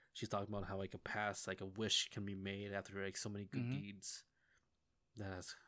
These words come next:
Speaker 1: happened. And that's why we went to, like, this whole entire pathway with, um, following, like, T-, Tomoyo.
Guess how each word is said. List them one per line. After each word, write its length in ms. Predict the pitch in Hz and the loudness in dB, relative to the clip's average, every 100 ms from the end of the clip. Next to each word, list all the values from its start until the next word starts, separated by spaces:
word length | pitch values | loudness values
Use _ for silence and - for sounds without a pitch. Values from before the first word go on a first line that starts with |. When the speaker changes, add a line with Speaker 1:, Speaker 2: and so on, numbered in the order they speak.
| - | 0
Speaker 1:
happened. 300 | 104 - 107 | 2 2 2
And 80 | 110 | 4
that's 160 | 123 143 | 4 6
why 180 | 139 | 6
we 160 | 117 117 | 6 6
went 220 | 110 107 | 4 4
to, 60 | 113 | 2
like, 160 | 104 95 | 2 0
this 140 | 98 | 0
whole 120 | 104 | -2
entire 260 | 104 - 95 | -2 -2 -4
pathway 580 | - 101 98 - 101 92 | -2 0 0 0 -4 -2
with, 280 | 95 92 - - - - - - - - | -2 -4 -10 -18 -20 -20 -20 -20 -20 -8
um, 640 | 90 90 90 90 90 90 87 - - | -2 0 2 0 -2 -8 -12 -18 -6
following, 420 | 95 92 95 95 | -2 -2 -2 -4
like, 200 | 95 95 | -6 -8
T-, 420 | - - _ - 104 | -12 -20 _ -6 0
Tomoyo. 420 | 98 95 95 | 2 2 2